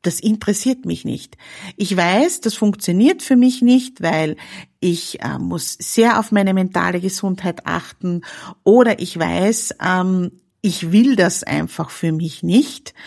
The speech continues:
oder das lässt sich mit meinem achtsamen Lebensstil nicht vereinbaren.“ Und was ich immer wieder gehört habe, war, „Ja, Karin, aber wenn ich nicht auf Instagram setze, wenn ich nicht auf Social Media setze“,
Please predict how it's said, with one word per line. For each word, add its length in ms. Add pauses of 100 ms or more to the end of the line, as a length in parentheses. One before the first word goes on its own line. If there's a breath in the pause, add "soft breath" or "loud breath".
(300 loud breath)
oder 220
das 200
lässt 260
sich 160
mit 220
meinem 280
achtsamen 720
Lebensstil 720
nicht 240
vereinbaren.“ 840 (1040 loud breath)
Und 140
was 160
ich 160
immer 240
wieder 180
gehört 460
habe, 220 (340 loud breath)
war, 340 (300 loud breath)
„Ja, 80
Karin, 480
aber 200
wenn 140
ich 160
nicht 300
auf 120
Instagram 600
setze, 680 (400)
wenn 120
ich 160
nicht 260
auf 100
Social 380
Media 640 (220 soft breath)
setze“, 600